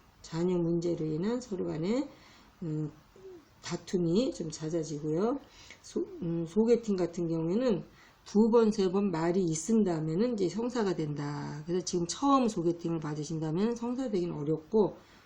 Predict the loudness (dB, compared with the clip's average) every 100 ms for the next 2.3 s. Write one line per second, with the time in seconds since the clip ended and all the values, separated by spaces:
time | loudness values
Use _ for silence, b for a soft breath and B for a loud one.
0 | B 0 4 4 2 0 0 0 -2 -2
1 | -2 0 0 2 2 2 2 2 2 0
2 | 0 0